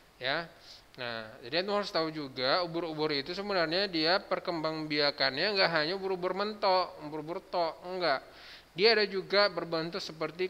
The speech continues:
kayak tunas polip atau disebut polip. Dia seperti tumbuhan, cuma bukan tumbuhan, ya. Nah, dia tuh nggak hanya bentuk seperti ini aja dari awal sampai akhir, enggak. <clears throat> Dia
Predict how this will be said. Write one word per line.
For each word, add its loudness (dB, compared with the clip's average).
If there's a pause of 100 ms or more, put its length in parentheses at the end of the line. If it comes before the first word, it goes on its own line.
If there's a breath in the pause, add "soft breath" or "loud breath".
kayak -2
tunas -4
polip 0 (160)
atau -10
disebut -8
polip. -6
Dia -2
seperti -4
tumbuhan, -4
cuma -6
bukan -8
tumbuhan, -6 (160)
ya. -6 (800 loud breath)
Nah, -4
dia -2
tuh 0
nggak 4
hanya 6
bentuk -4
seperti -2
ini -2
aja 0
dari -2
awal -2
sampai -8
akhir, -8
enggak. 4 (440)
<clears throat> -2 (1500 loud breath)
Dia 4